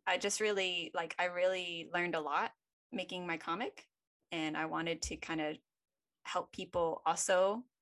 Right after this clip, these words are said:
write their comic. Um,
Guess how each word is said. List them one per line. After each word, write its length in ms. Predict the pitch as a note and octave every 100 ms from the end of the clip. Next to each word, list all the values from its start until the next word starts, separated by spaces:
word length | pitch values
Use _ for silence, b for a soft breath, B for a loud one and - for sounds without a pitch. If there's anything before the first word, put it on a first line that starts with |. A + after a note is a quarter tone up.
| -
write 220 | F#3+ - -
their 140 | G#3+ G#3
comic. 520 | - G#3+ A#3 - - _ _ _ _ _ _ _ _ _ -
Um, 500 | F3+ - - G#3